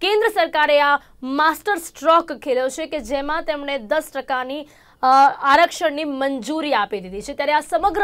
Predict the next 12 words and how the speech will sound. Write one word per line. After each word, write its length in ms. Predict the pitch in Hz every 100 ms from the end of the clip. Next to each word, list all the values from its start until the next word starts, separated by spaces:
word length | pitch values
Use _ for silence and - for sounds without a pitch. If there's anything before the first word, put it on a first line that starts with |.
| 339
વાતાવરણની 600 | 277 285 320 330 330 320
આજે 240 | 285 262
આપણે 280 | 277 262 262
ચર્ચા 380 | 262 226 226 294
કરીશું 400 | 254 262 339 330
કે 160 | 330
આ 300 | - 269 320 - _ _ _ _ _ -
કઈ 260 | 349 427
દિશામાં 460 | 302 320 392 349 294
લઈ 160 | 233 196
જાય 220 | 214 190
છે. 220 | 190 254